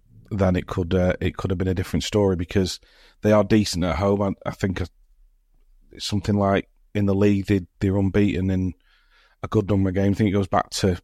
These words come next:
to August, but, um, when the last time they'd lost at home in the league. So, and as we said on the last pod, it's not a place where we've got a great record. So the way we started was, was just brilliant on the front foot. And I'd echo what the guy said about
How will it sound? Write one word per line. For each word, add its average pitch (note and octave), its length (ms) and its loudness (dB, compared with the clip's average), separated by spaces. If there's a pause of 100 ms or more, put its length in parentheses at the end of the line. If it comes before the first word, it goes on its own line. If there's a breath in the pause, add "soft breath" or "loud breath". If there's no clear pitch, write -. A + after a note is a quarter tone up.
to - 160 -2
August, G2 560 0
but, F#2 140 -8 (140)
um, F2+ 320 -2
when F2+ 120 -4
the F2+ 80 -2
last F2+ 180 -6
time F2+ 220 -2
they'd F2+ 100 -2
lost F2+ 260 -4
at F2 120 0 (100)
home F2+ 260 -2
in F2 60 0
the E2+ 80 0
league. F2+ 380 0
So, F2+ 340 0 (320 loud breath)
and F#2+ 240 2
as F2+ 100 -2
we F#2+ 80 0
said F#2+ 240 2
on F2+ 120 0
the F2+ 80 0
last F2+ 260 -4
pod, F2+ 200 0
it's - 180 -4
not G2+ 140 0
a F2+ 60 -6
place F#2 440 -2
where F2+ 380 -2 (800 soft breath)
we've F#2+ 200 0
got - 160 2
a F#2+ 60 -4
great F#2+ 300 4
record. F#2+ 580 -2
So F#2+ 200 0
the G2 60 -2
way C3+ 180 6
we F2+ 120 2
started G2+ 640 -2 (120)
was, F#2+ 380 -4
was G2 160 -2
just - 240 -4
brilliant F#2+ 460 2
on F#2 120 -4
the F2+ 80 -2
front F#2 320 -2
foot. F#2+ 280 0
And F2+ 120 -4
I'd F#2+ 60 0
echo F#2+ 240 -2
what F2+ 160 0
the E2+ 80 -4
guy F#2 260 -2
said F2+ 220 0
about F2+ 360 -2